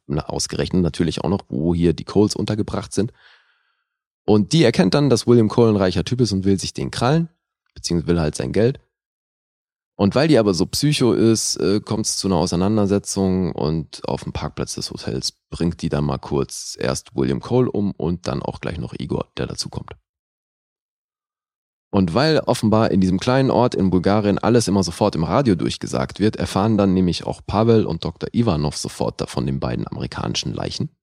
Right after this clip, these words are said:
äh, von den beiden Leichen. Äh, ja, weil die Frau Cole kommt dann nämlich auch noch um und die wird dann auch noch geholt, weil er beauftragt dann eben schlichtweg Pavel damit, diese Leichen anzuschleppen.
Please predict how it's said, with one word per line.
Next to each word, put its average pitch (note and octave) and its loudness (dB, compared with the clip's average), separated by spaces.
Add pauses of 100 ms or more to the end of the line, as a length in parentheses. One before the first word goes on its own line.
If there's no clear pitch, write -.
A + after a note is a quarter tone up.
äh, E2 2
von D2 0
den C#2+ -2
beiden C#2+ -2
Leichen. D2 -2 (1400)
Äh, D#2 0
ja, E2 -2
weil - -4 (100)
die - -4
Frau C#3 2
Cole A#2+ 2
kommt E2+ -2
dann D2 2
nämlich D2 -2
auch A#2+ 2
noch C3 2
um A2 -2
und F#2 -2 (600)
die G2 2
wird G2 4
dann F2 2
auch G#2+ 2
noch E3 2
geholt, A#2+ 4
weil F2+ 4
er A#1+ 2
beauftragt - -2
dann D2+ 0
eben D2+ -2
schlichtweg - -6
Pavel D2 2
damit, C2+ -2
diese - -4
Leichen B1+ -2
anzuschleppen. - -6